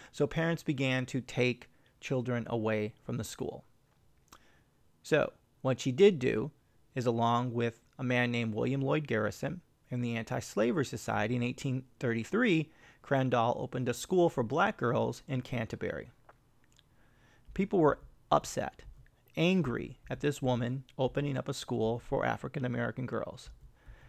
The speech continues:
and they tried to prevent the school from receiving supplies. The school started to attract more and more girls from Boston and Philadelphia.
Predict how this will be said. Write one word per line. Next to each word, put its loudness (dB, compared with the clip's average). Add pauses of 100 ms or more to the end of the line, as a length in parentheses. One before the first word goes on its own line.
(140)
and 2
they 0
tried 0
to -6
prevent -2
the -4
school 2
from 0
receiving 0
supplies. -10 (1000)
The 4
school 4 (500)
started 0
to 6
attract 2
more 4
and 2
more 4
girls 2
from -2
Boston 2
and -2
Philadelphia. 0